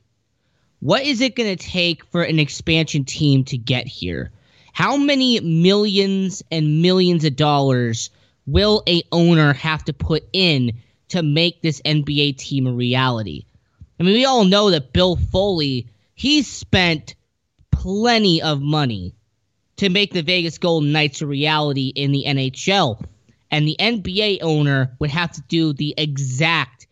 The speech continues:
same thing. Also, where would they play? Would they share T-Mobile Arena with the Vegas Golden Knights? Would it be an N B A, N H L, um, duo? I mean, kinda like they do in Boston,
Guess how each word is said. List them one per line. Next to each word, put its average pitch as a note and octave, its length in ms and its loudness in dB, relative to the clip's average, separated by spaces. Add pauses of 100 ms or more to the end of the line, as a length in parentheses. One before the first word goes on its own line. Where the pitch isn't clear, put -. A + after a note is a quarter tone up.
(280)
same C#3 480 -2
thing. A#2 440 -2 (800)
Also, E3+ 580 0 (120)
where D#3 320 0
would F3+ 160 0
they F#3+ 120 2
play? D#3+ 560 -2 (440)
Would D3 160 0
they E3 160 2
share F#3+ 560 0
T-Mobile E3+ 640 -4
Arena F3 520 -2 (260)
with D#3+ 200 -6
the E3+ 120 -4
Vegas D3+ 380 -2
Golden D3+ 380 -2
Knights? F#3 480 -2 (560)
Would E3 120 0
it F3+ 160 -4
be F#3+ 240 2
an D#3 100 -2
N E3+ 280 0
B E3 260 0
A, E3+ 340 0
N D#3+ 120 -2
H E3 320 -6
L, D#3+ 460 0 (420)
um, C3 500 -2 (120)
duo? A3 440 2 (1040)
I D3+ 40 0
mean, E3 120 2
kinda E3+ 240 0
like E3+ 160 -2
they D#3+ 80 -2
do D#3+ 180 -2
in D3 120 0
Boston, D3+ 800 0